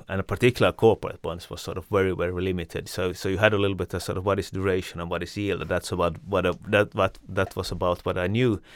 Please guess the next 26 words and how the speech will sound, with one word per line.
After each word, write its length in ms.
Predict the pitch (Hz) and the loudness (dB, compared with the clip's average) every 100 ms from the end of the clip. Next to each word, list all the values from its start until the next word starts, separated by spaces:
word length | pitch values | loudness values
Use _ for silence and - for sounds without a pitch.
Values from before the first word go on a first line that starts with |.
| - - - - | -20 -20 -20 -4
And, 260 | 95 98 - | 2 2 2
and, 240 | 98 101 - | -2 -2 0
but 140 | 107 | 4
I 60 | 110 | 6
got 160 | 113 143 | 8 8
to 80 | 131 | 8
work, 400 | 135 131 113 - - - 107 107 - | 8 8 8 -2 -16 -6 -4 -4 -2
I 60 | |
start 340 | 113 - 127 - | -2 6 4 8
working 320 | 131 - 101 | 6 6 2
at, 160 | 95 - | 2 2
at, 240 | 92 - - | -4 -4 -6
as 180 | 92 | -4
a 60 | 104 | -6
quantitative 600 | - 113 107 101 92 92 | 0 2 2 -2 -2 2
analyst 520 | 98 98 90 - - | 4 4 0 -4 -4
at, 160 | 82 - | -6 -6
at, 140 | 58 - - | -12 -12 -14
at 200 | - 90 - - | -12 -12 -8 -2
Evli, 380 | 101 95 95 80 - - - - | -2 0 -4 -6 -16 -20 -18 -10
uh, 80 | 95 - | -10 -4
Evli, 380 | 104 95 95 85 - _ _ _ _ _ _ - - - | -2 0 0 0 -6 _ _ _ _ _ _ -20 -20 -14
um, 380 | 98 95 98 92 95 123 156 | -10 -8 -8 -10 -12 -16 -16
fixed 320 | - 101 - 117 | -10 -10 -4 0
income, 380 | 120 107 95 - - - - - - - - | 0 0 -2 -4 -14 -20 -20 -20 -20 -18 -12
uh, 140 | 85 | -12